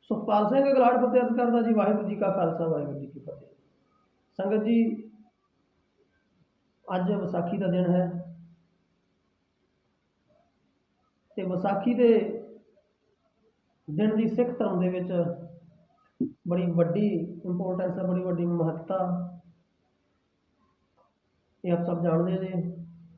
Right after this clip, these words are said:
ਖਾਲਸਾ ਸਾਜਨਾ ਦਿਵਸ ਦੇ ਤੌਰ ਤੇ ਵਿਸਾਖੀ ਦੇ ਤਿਉਹਾਰ ਨੂੰ ਮਨਾਇਆ ਜਾਂਦਾ, ਜਿੱਥੇ ਕਿ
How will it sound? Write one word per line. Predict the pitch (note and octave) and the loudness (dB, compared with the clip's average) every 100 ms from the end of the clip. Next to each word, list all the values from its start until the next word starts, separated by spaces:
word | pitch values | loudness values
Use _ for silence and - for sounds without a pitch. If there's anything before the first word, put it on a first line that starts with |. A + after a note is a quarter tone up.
| - _ _ _ _ _ _ _ _ _ _ _ _ _ _ D4+ D4+ D4+ _ _ _ _ _ _ _ _ - _ _ - | -20 _ _ _ _ _ _ _ _ _ _ _ _ _ _ _ _ _ _ _ _ _ _ _ _ _ -20 _ _ -2
ਖਾਲਸਾ | G3+ G#3+ G#3+ A#3+ A#3 | 2 4 4 2 2
ਸਾਜਨਾ | G#3+ F#3+ G3 G3 | 2 2 2 0
ਦਿਵਸ | F3+ F3+ F3+ F3+ F3 E3+ | 0 0 -2 -2 -2 -2
ਦੇ | F3 | 0
ਤੌਰ | F3 E3 - | 0 0 0
ਤੇ | F3 D#3+ - - - | -2 -2 -4 -12 -10
ਵਿਸਾਖੀ | D#3+ F#3 F3+ - A#3+ | -6 -2 -2 0 0
ਦੇ | G#3+ F3+ F3 - - - _ _ _ _ _ G3 | 2 0 0 -6 -14 -20 _ _ _ _ _ -2
ਤਿਉਹਾਰ | F3 E3+ | 2 4
ਨੂੰ | F3+ E3+ - - - - _ _ _ _ _ _ _ _ _ _ F5 F5+ _ _ _ _ _ _ | 4 2 0 -6 -14 -20 _ _ _ _ _ _ _ _ _ _ _ _ _ _ _ _ _ _
ਮਨਾਇਆ | F3+ F3 F3+ F#3+ G3 | 0 4 6 6 4
ਜਾਂਦਾ, | G3+ G3 | 2 0
ਜਿੱਥੇ | F3 - A3+ | 0 0 0
ਕਿ | A3 G#3+ G3 - | 2 0 0 -4